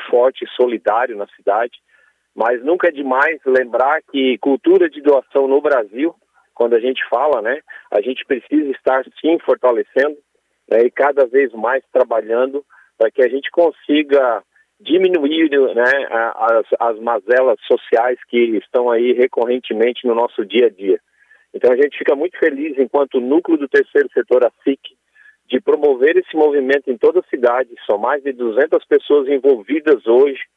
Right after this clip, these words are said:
né, nos pontos de supermercados, nos pontos de coleta. É, a nossa equipe hoje do Bairro da Juventude vai estar mais em dez empresas coletando doações, né, e levando pra nossa base,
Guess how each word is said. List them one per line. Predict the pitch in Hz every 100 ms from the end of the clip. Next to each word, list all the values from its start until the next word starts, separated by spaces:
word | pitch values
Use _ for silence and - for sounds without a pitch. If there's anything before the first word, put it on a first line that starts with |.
| _ _ _ _ -
né, | 110 135
nos | 139 120 - -
pontos | 143 - 120
de | 117
supermercados, | - 135 120 110 - 123 131 127 110 120
nos | 113 _
pontos | 262 277 -
de | 123
coleta. | - 110 - 120 139 _ 113 107 _ _ _ _
É, | 113
a | 123
nossa | 120 135 131
equipe | 110 135 -
hoje | 131 127
do | 113
Bairro | 123 127 120
da | 110
Juventude | 113 107 127 113
vai | 120 120
estar | _ 127 123 113
mais | 120 131 120
em | 113
dez | 104 120 147 131
empresas | 117 - 123 139 127 -
coletando | 123 117 - 147 156 139
doações, | 135 131 - 127 131 120 _ _ - - - -
né, | 113 127 120
e |
levando | 120 117 107 135 147
pra | 139 123
nossa | 127 - 120
base, | 104 117 123